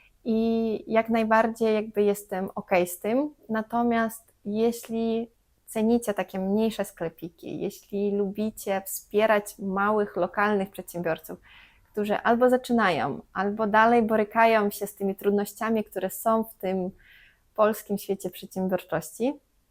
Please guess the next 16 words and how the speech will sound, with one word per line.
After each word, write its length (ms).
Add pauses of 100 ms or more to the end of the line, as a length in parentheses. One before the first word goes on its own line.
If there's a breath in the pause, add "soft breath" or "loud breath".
(140)
no 260
to 380
polecam 420
się. 200 (540 soft breath)
Polecam 800
sprawdzać 560
te 80
mniejsze 400
firmy 580
i 220
też 240
będę 360
w 80
tym, 260
y, 480
sezonie 640